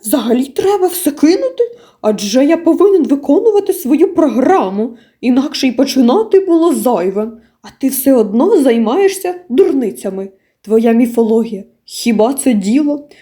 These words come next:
Читання і плетення теж не діло. Навіть говорити нема про що, стола я тобі не дам».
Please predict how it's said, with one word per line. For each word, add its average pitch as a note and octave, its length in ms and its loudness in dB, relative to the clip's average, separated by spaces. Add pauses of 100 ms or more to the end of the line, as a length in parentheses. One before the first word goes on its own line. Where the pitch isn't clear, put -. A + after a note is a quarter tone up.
(120)
Читання D4 600 0
і D4 60 0
плетення B3+ 680 -2 (220)
теж D4+ 320 0
не C4+ 140 4
діло. F#3+ 480 -2 (260)
Навіть A3 340 0
говорити A#3 580 2
нема G#3 280 -2
про F#3+ 240 -4
що, F#3 380 -8
стола A3+ 400 2
я F#4+ 120 4
тобі C#4+ 480 2
не A3 200 2
дам». F#3 360 -2